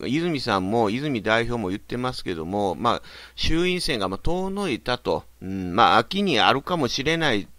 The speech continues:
ていうことも言われてるんですけども、ただ今のマイナ、えー、マイナンバーとかのね、問題で言えばですね、そんな、あの、二ヶ月やそこらで、僕はあの、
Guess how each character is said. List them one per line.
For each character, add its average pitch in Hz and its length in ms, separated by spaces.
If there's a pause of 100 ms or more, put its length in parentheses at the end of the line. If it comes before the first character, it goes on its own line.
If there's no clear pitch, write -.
(140)
て 101 60
い 101 260
う 92 60
こ 127 160
と 90 120
も 92 120
言 104 100
わ 135 140
れ 143 100
て 147 180
る 139 100
ん 127 120
で 80 100
す - 120
け 73 100
ど 82 100
も、 92 200
た 98 140
だ 117 100
今 127 260
の 123 140
マ 117 180
イ 139 80
ナ、 143 340 (480)
え 117 140
ー、 117 40
マ 135 180
イ 147 60
ナ 147 140
ン 139 120
バ 110 160
ー 95 40
と 101 120
か 95 140
の 87 120
ね、 131 160
問 123 300
題 127 200
で 117 120
言 147 180
え 110 40
ば 90 180
で 90 100
す - 180
ね、 87 420
そ 143 260
ん 180 120
な、 170 220 (680)
あ 101 160
の、 95 640
二 110 200
ヶ 151 160
月 165 220
や 98 80
そ 101 160
こ 135 160
ら 113 180
で、 90 380 (240)
僕 90 300
は 151 140
あ 135 60
の、 98 540